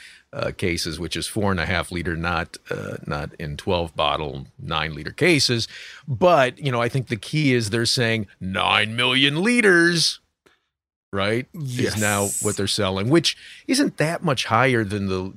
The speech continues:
Speaker 1: latest Comercam, uh, numbers that I saw back in, like, twenty twenty.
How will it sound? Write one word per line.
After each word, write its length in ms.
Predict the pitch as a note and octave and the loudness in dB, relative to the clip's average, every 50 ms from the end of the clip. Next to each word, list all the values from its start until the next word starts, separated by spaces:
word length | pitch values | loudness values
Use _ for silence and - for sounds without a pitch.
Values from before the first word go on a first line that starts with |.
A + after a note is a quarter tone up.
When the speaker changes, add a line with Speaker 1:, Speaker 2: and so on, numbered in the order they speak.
| - _ _ _ - | -18 _ _ _ -8
Speaker 1:
latest 480 | - A2 A2 A#2 A#2+ A#2 A2 - - - | -4 -2 -2 0 0 -2 -2 -4 -6 -6
Comercam, 840 | - - A2+ A#2 A#2+ A#2+ G#2+ F#2 - - G2+ F#2 F#2+ F#2+ F#2 F#2 F2+ F#2 | -6 -2 -2 0 0 0 0 -2 -2 -2 0 0 0 0 -2 -2 -2 -2
uh, 160 | F2+ F#2 F2+ | -2 -2 -2
numbers 400 | E2+ F2+ F2+ E2+ F2+ F#2+ F2+ D#2 | -2 -4 -4 -4 -2 -4 -4 -4
that 100 | F#2+ F2+ | -4 -4
I 80 | F2 F2 | -2 -4
saw 280 | - - - G2+ G2+ | -4 -2 -2 -2 -2
back 260 | G2 F#2+ - D#2+ - - | 0 -2 -4 -4 -4 -4
in, 80 | G2+ | -4
like, 180 | E2 D#2+ E2 - | -4 -4 -6 -6
twenty 280 | - - F2+ E2+ E2+ - | -6 -6 -4 -4 -4 -6
twenty. 440 | - - G2+ G2 F2+ F2+ F2+ - | -6 -4 -4 -4 -4 -6 -8 -14